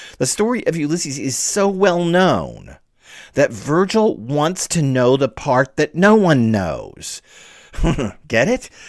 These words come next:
Virgil wants to know the part that no one can know. We all know. <laughs> Virgil, assuming here, knows part of the Homeric story,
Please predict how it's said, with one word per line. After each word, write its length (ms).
Virgil 380
wants 340
to 120
know 260
the 100
part 340
that 160
no 240
one 300
can 360
know. 240
We 380
all 220
know. 640
<laughs> 20
Virgil, 1080
assuming 800
here, 520
knows 520
part 240
of 80
the 100
Homeric 560
story, 560